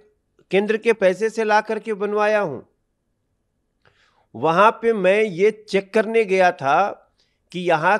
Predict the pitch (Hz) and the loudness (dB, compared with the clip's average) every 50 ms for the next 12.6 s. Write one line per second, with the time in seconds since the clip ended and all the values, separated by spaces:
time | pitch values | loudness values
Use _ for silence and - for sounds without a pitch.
0 | 214 - 214 226 226 190 175 165 156 160 165 160 - - - 190 202 202 196 190 | -2 -8 -12 -12 -10 -6 -4 -2 -2 -2 -2 -4 -6 -4 0 2 2 2 2 2
1 | 196 208 220 220 214 - _ - 180 180 180 196 208 202 151 165 180 190 185 180 | 0 2 0 0 -4 -6 _ -4 0 2 4 6 6 4 4 0 -2 0 0 2
2 | 170 185 190 185 170 160 120 - - _ _ _ _ _ _ 107 110 156 180 175 | 4 4 4 4 2 0 -2 -4 -10 _ _ _ _ _ _ -4 -2 0 0 0
3 | - 202 220 220 214 - - 160 147 151 151 139 - 214 208 - - 240 233 - | -2 0 0 0 0 -2 -4 -2 0 0 0 0 -2 -2 -2 0 0 0 2 4
4 | 190 190 190 190 - 262 277 285 262 214 180 165 160 - - _ _ _ _ _ | 2 2 2 2 4 4 6 6 4 4 2 0 0 -2 -8 _ _ _ _ _
5 | _ _ _ _ _ _ _ _ _ _ _ _ _ _ _ _ _ _ _ _ | _ _ _ _ _ _ _ _ _ _ _ _ _ _ _ _ _ _ _ _
6 | _ _ _ _ _ _ _ _ - - 165 170 196 202 214 214 208 196 185 196 | _ _ _ _ _ _ _ _ -4 -2 -2 -2 0 0 2 2 2 2 2 0
7 | 202 160 139 165 180 196 202 202 196 214 233 226 - 240 220 196 165 170 185 208 | -2 -2 -2 -2 2 2 2 2 2 -2 -4 -4 -4 -4 -4 -2 -2 -2 0 0
8 | 233 240 233 - - 269 277 269 214 214 214 - 190 226 226 214 170 180 - 147 | 0 -2 -2 -2 -4 -4 -4 -2 -6 -8 -8 -6 -4 -4 -2 -2 -2 -6 -6 -2
9 | 143 151 165 185 208 220 214 - 220 190 208 214 180 139 127 151 180 226 247 196 | -2 0 2 2 0 -2 -4 -8 -10 -4 -4 -4 -4 -2 -2 2 2 2 2 2
10 | 196 196 185 185 180 170 160 160 160 147 143 - 143 147 156 160 160 160 160 160 | 0 -2 0 0 0 0 0 0 0 0 0 -2 -4 -2 -2 -2 -2 -2 -4 -2
11 | - 151 151 160 185 180 180 175 160 135 147 151 147 - - - 143 135 131 120 | 0 0 2 2 0 -2 -4 -6 -4 -4 -4 -4 -4 -6 -2 -2 0 0 0 -2
12 | 113 117 135 - 180 170 165 - - 110 113 117 | -2 -2 -2 -2 -2 -4 -4 -6 -4 -2 0 0